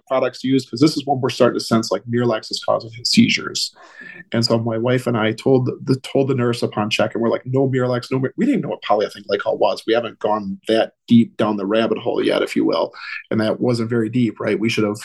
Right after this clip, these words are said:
looked at the ingredient. And mind you, polyethylene glycol is the only ingredient in Miralax. So we told them, "No Miralax." So then they, they come in here and they show us a video, and they, they, you know, we have a team of doctors and nurses in there. And I, I kid you not, it,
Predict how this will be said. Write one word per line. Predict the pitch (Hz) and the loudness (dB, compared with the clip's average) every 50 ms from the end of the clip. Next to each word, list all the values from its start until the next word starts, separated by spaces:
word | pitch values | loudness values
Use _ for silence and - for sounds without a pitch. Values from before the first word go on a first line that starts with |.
| - - - | -14 -4 -2
looked | 123 120 - 113 | -2 0 0 -2
at | - | -2
the | 113 107 | -2 -4
ingredient. | 107 110 120 120 117 110 107 110 107 - - - _ - 120 | -2 0 0 0 0 0 -2 -4 -6 -8 -10 -12 _ -2 -2
And | 113 104 110 110 | 0 0 -2 -2
mind | 113 120 117 117 117 | -2 -2 0 0 0
you, | 120 | 0
polyethylene | 120 - - 139 131 127 123 - 120 117 | -2 -2 -2 -2 0 0 -2 -4 -6 -4
glycol | 117 123 - 123 - 113 113 113 | -2 -2 -2 0 0 -2 -2 -2
is | - - | -4 -8
the | - - _ _ - | -10 -12 _ _ -4
only | 175 196 214 214 190 165 143 135 | -2 0 0 0 -2 -2 -2 -2
ingredient | 123 123 120 123 123 123 120 113 107 - | -4 -6 -4 -2 0 2 2 0 0 -2
in | 123 | -2
Miralax. | 117 117 101 95 98 - - - - - - - _ _ _ _ _ - _ _ _ _ _ _ | 0 0 0 0 -2 -6 -6 -6 -6 -8 -8 -10 _ _ _ _ _ -20 _ _ _ _ _ _
So | _ - - 131 | _ -4 -2 0
we | 127 139 143 | 0 0 -2
told | - - 151 160 143 | -2 -2 -2 -2 -2
them, | 139 123 | -2 -2
"No | 127 139 139 135 | 0 -2 0 0
Miralax." | 147 170 160 139 - - - - - - | 0 0 0 0 -4 -6 -8 -12 -8 -8
So | - - 131 | -6 -4 0
then | 139 147 147 | 0 2 2
they, | 143 135 - _ - - | 0 -2 -2 _ -4 -2
they | 127 | -2
come | 120 - 143 139 | -2 0 -2 -2
in | 139 135 | -2 -2
here | 143 143 | 0 0
and | 143 143 | 0 0
they | 139 127 120 120 - - - | 2 0 0 -2 -4 -8 -6
show | - - 156 | -2 0 0
us | 147 - 135 | 0 0 -2
a | |
video, | 123 135 139 139 139 143 143 143 139 139 143 143 | -4 -2 -2 0 0 0 0 -2 -4 -4 -2 -2
and | 135 127 | -2 0
they, | 120 113 110 117 _ - - - - - - - _ - | 2 0 0 0 _ -16 -20 -20 -20 -20 -20 -20 _ -2
they, | - 139 | 2 2
you | 131 110 98 139 | 2 2 2 -2
know, | 120 | 0
we | 117 131 131 | 2 2 2
have | 123 | 0
a | 120 | 0
team | - - - 165 156 | -8 -2 -2 0 0
of | 147 120 120 | 0 -2 -2
doctors | 127 120 127 135 - 143 135 127 | -2 -2 -2 -2 0 -2 0 0
and | 131 - 135 | 0 -2 0
nurses | 135 143 143 143 - 131 127 | 0 0 0 0 0 0 0
in | 143 135 | 0 0
there. | 139 151 151 147 | 2 2 2 2
And | 147 123 | 2 0
I, | - - | -2 -2
I | - 123 | -4 -6
kid | - - 156 151 | -2 0 0 2
you | 147 | 2
not, | 151 151 120 95 92 | 0 0 -2 -2 -2
it, | 101 | -4